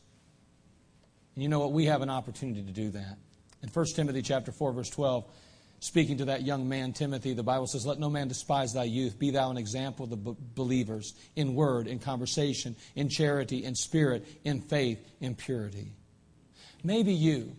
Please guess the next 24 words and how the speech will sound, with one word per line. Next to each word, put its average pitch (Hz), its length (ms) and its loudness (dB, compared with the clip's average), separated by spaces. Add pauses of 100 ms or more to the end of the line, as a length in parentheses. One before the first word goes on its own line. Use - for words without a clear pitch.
(140)
as 123 120 -6
a 139 60 -2
parent, 156 400 2
or 110 160 -2 (320)
maybe 147 220 4
a 139 40 2
grandma 147 420 2
or 135 100 0
grandpa, 143 500 -2
possibly 147 540 -2
as 120 160 -4
a, 107 80 -10 (340)
uh, 135 220 -10 (420)
uh, 123 60 -12 (340)
a 131 140 -6
bus 156 400 4 (100)
worker, 160 440 0
or 104 160 -4 (360)
maybe 156 260 2 (100)
even 143 200 0
a, 117 120 -8 (220)
a 104 140 -12 (320)
captain, 175 560 2
or 113 140 -6